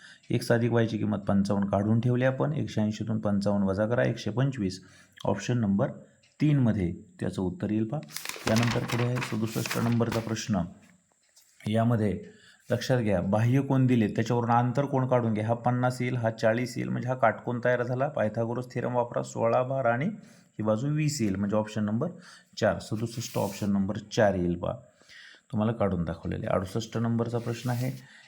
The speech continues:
एका दुकानदाराने तेवीसशेची वस्तू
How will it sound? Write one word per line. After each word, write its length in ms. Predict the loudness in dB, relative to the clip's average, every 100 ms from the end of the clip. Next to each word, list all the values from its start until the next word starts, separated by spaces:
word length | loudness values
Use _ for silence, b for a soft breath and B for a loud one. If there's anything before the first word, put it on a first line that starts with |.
| -4
एका 180 | 0 2
दुकानदाराने 640 | 2 0 0 2 2 0
तेवीसशेची 800 | -2 0 2 2 0 -2 -2 0
वस्तू 500 | 0 0 0 0 0